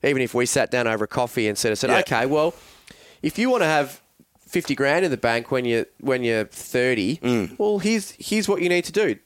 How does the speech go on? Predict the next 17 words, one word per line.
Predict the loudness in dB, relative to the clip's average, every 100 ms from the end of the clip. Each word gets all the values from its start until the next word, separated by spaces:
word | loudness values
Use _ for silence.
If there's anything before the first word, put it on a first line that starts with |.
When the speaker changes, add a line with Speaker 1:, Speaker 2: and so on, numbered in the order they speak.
| _ _ _ -8
Speaker 1:
Save | -2 2 2
a | 0
bit, | 0 0 -2 _ _ _ -4
put | 0
it | 2
in | 2
an |
account | 0 0 0 0
that | -4
you | -2
never | 0 0
see, | 0 2 2
and | 0
invest | 0 -2 -2 -4
it | -2
somewhere." | -2 -2 -6 0
Speaker 2:
Yeah. | 0 0